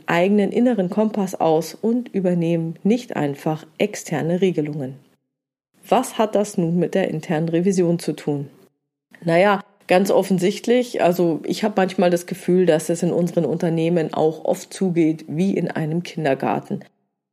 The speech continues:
So im Sandkasten, mein Schäufelchen, mein Förmchen. Ja, Sie haben bestimmt Ihr eigenes Bild und gerade wenn man in der Kindererziehung Erfahrung hat,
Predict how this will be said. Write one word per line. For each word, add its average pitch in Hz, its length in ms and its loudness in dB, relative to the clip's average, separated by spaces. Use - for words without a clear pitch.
So - 220 0
im 165 140 0
Sandkasten, 185 920 0
mein 302 300 2
Schäufelchen, 233 920 2
mein 247 300 2
Förmchen. 196 880 2
Ja, 151 400 -2
Sie 269 320 4
haben 196 280 4
bestimmt 185 420 0
Ihr 175 160 2
eigenes 151 460 2
Bild 165 260 0
und 208 160 2
gerade 208 560 4
wenn 202 180 4
man 185 220 2
in 180 120 0
der 175 100 4
Kindererziehung 175 800 0
Erfahrung 202 640 2
hat, 185 300 0